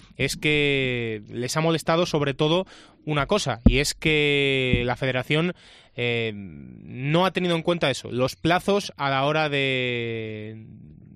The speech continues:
de dar esa final. Mm, podían haberse esperado, dice,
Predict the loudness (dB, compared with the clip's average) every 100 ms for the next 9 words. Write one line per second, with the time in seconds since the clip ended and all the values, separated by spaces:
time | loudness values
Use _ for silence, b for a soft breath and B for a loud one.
0 | -8 0 2 2 0 0 2 2 0 -2
1 | -12 -12 -10 -10 -12 _ -4 0 2 2
2 | 2 -2 -2 2 2 2 -2